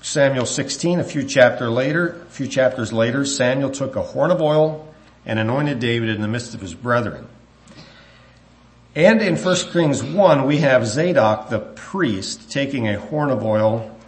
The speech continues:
out of the tabernacle and anointing Solomon. The next book, in Second Corinthians nine, we have Jehu that was specifically anointed to judge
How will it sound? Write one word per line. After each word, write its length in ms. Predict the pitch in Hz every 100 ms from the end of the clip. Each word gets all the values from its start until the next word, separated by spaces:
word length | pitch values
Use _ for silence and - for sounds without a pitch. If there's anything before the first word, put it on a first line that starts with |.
| - 107
out 180 | 117
of 60 | 151
the 80 | 156
tabernacle 840 | - 131 110 101 101 104 110 107
and 220 | - 113
anointing 600 | 104 104 107 110 107 104 -
Solomon. 580 | - - 104 107 76 - - - _ - _ - _ - - _ - - - - - - - _ _ - _ _ -
The 80 |
next 260 | 147 202 -
book, 300 | 147 175 - - -
in 260 | 117 110
Second 500 | - - - 185 151
Corinthians 520 | - 143 - 113 104
nine, 420 | 120 147 113 107 110
we 140 | 123
have 400 | 123 110 - -
Jehu 640 | - 175 135 110 98 101 110 - - - - - -
that 180 | - 107
was 160 | 113 110
specifically 960 | - 120 110 - 180 180 - 147 147
anointed 840 | 117 113 120 139 151 147 147 143 139 - - - - -
to 100 | -
judge 680 | 101 107 120 135 135 135 -